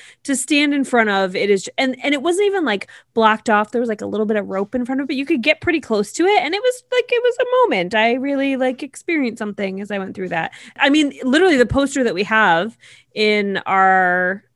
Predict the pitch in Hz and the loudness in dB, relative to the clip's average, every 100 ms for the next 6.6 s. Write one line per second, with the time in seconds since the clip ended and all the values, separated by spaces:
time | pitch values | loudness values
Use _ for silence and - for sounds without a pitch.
0 | _ - 262 254 160 233 - - 220 190 | _ -4 4 4 4 -2 -8 -8 -2 -2
1 | 196 - 311 - 220 180 165 135 180 170 | -2 -6 -8 -2 -2 0 0 0 -4 -4
2 | 196 - - _ _ _ _ - - 233 | -6 -12 -20 _ _ _ _ -6 0 4
3 | 233 220 196 185 175 151 107 - 254 302 | 6 4 4 0 0 -2 -2 0 2 4
4 | 311 240 - 269 277 269 269 247 226 220 | 4 2 2 2 2 2 4 4 2 -2
5 | - 226 226 214 190 - 240 233 240 262 | -4 0 0 0 0 4 4 4 0 2
6 | 247 269 254 233 202 208 | 2 2 2 2 2 -4